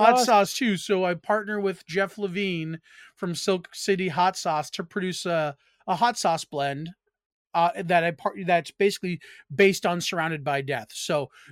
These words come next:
Speaker 1: Jeff likes to take artwork from other comic creators and just kinda put it on a bottle and sell a hot sauce and, you know, say, "Hey, fe-, I'm featuring an artist."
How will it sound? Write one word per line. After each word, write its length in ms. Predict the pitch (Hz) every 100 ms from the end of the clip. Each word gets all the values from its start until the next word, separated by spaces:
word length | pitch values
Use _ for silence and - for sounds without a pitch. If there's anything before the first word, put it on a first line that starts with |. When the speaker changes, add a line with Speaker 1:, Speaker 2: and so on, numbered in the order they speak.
| -
Speaker 1:
Jeff 340 | 208 277 269
likes 220 | 247 226
to 380 | - 190 185 180 196
take 300 | 220 196 - 180
artwork 380 | 190 185 196
from 160 | - 175
other 180 | 165 185
comic 360 | 196 185 185
creators 640 | 180 175 170 175 202 220 - _ _ _ -
and 120 | 190
just 160 | 175 -
kinda 180 | 196
put 200 | 180 202
it 80 | 202
on 160 | 202 202
a 40 |
bottle 520 | 170 165 165 170 170 _ _ _ _
and 200 | 180 170
sell 220 | - 170
a 60 | 170
hot 220 | 165 160
sauce 520 | - 156 151 - - _ _
and, 280 | 185 165 175
you 80 | 170
know, 80 |
say, 160 | 156 180
"Hey, 200 | 214 190
fe-, 400 | 175 - 208 190 170
I'm 120 | 180
featuring 420 | 220 196 208 185
an 100 | 175
artist." 420 | 175 139 117 -